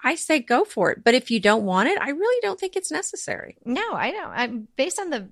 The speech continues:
Speaker 2: the fixture she sent me the picture of, I don't think she would even need that. Hey, you guys, before we go today, uh, we just wanted to ask if everybody could either send a,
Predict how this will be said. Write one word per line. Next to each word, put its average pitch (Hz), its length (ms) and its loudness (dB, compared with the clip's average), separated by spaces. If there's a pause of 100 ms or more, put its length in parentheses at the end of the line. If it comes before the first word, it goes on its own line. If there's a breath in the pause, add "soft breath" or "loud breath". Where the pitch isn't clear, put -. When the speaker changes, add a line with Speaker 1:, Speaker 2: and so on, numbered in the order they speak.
(140)
Speaker 2:
the 196 300 -10
fixture 226 360 -10
she - 160 -8
sent 226 240 -10
me 208 80 -10
the 190 80 -12
picture 240 240 -12
of, 156 140 -6
I 139 160 -4
don't 247 220 -10
think 254 140 -12
she - 140 -10
would 240 140 -12
even 233 180 -10
need 196 240 -10
that. 139 220 -6 (880 soft breath)
Hey, 285 140 2
you 247 120 4
guys, 196 220 0
before 240 280 -4
we 302 140 -6
go 202 160 0
today, 175 480 -4
uh, 185 260 -4
we 208 80 -10
just - 240 -6
wanted 359 260 -6
to - 140 -8
ask 160 300 -6
if 202 140 -12
everybody 208 420 -4
could 202 200 -12
either 185 280 -8
send 175 340 -6
a, - 160 -12